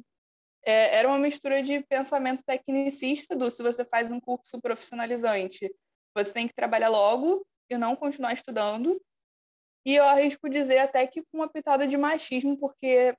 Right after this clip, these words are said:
nós éramos todas meninas, no normal, não tinha meninos,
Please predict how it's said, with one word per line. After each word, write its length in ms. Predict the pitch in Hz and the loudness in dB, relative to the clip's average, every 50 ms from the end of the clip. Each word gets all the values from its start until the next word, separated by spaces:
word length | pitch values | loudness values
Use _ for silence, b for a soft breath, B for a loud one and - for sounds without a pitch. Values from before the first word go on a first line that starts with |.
| _ | _
nós 200 | 233 226 226 233 | -2 -2 0 2
éramos 400 | 240 233 233 240 240 240 240 - | 4 4 4 2 0 -2 -4 -4
todas 260 | - 254 240 233 254 262 | -2 0 0 0 0 0
meninas, 680 | 269 285 294 277 247 214 226 247 277 311 - - - - _ _ _ _ _ _ _ _ _ | 0 0 0 -2 -4 -4 -4 -4 -4 -6 -6 -10 -16 -20 _ _ _ _ _ _ _ _ _
no 80 | 214 214 | -6 -4
normal, 540 | 214 220 220 220 208 196 185 196 247 262 - _ _ _ _ _ _ _ _ - | -2 -2 0 2 2 4 4 4 2 0 -4 _ _ _ _ _ _ _ _ -8
não 140 | 214 214 233 | -6 -6 -6
tinha 260 | - - 247 233 226 | -6 -6 -4 -4 -2
meninos, 640 | 226 226 220 208 196 190 208 233 262 - - - | -2 -4 -4 -4 -4 -4 -4 -6 -6 -8 -10 -14